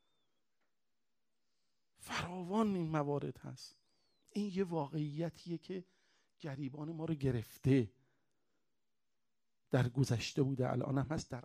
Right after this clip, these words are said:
آینده هم خواهد بود. هیچ زمانی دست از گریبان دین و دینداران بر نمی‌داره.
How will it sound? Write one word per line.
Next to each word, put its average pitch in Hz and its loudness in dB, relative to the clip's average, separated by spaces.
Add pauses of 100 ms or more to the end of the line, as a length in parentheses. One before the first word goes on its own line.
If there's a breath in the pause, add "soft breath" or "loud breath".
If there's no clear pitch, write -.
آینده 120 -8
هم 117 -10
خواهد 123 -8
بود. 170 -10
هیچ 214 -12
زمانی 139 -2 (1000)
دست - -2
از 110 -8 (640)
گریبان 117 -4 (320)
دین 170 -4
و 139 -2
دینداران 104 -4
بر 101 -10
نمی‌داره. 92 -14